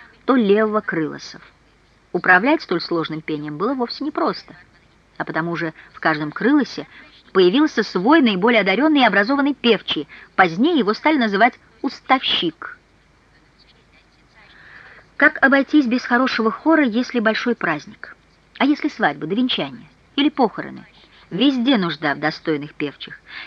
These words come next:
ибо сама обрядность тогдашнего быта без глубокого внутренне сосредоточенного песнопения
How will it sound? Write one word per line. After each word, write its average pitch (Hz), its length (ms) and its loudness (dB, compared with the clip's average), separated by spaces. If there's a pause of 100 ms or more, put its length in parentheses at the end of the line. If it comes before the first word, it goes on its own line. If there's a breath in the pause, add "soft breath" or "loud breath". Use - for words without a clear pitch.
ибо 214 180 2
сама 226 320 6
обрядность 208 560 2
тогдашнего 170 520 -2
быта 196 260 0
без 180 200 -2
глубокого 196 540 2
внутренне 220 600 0
сосредоточенного 214 800 -2
песнопения 196 640 -2